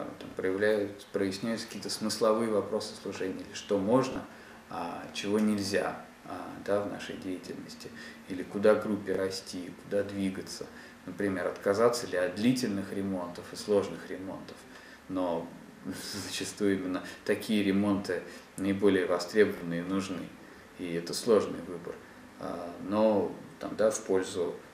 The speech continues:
а, более чётких, коротких ремонтов, которые может группа сделать, сделать их больше, а, быстрее, качественнее,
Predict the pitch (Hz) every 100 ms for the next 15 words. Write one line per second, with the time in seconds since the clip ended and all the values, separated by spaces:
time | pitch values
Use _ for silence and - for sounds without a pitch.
0 | - - 95 87 95 98 90 87 87 139
1 | 135 76 - 98 107 120 - - 95 90
2 | 87 82 - 90 98 92 87 85 92 95
3 | 107 98 80 104 95 92 82 98 127 143
4 | 110 - 104 90 - 87 98 123 147 143
5 | - - - - - - 90 87 - -
6 | - - 107 110 - 104 107 104 104 -
7 | 90 85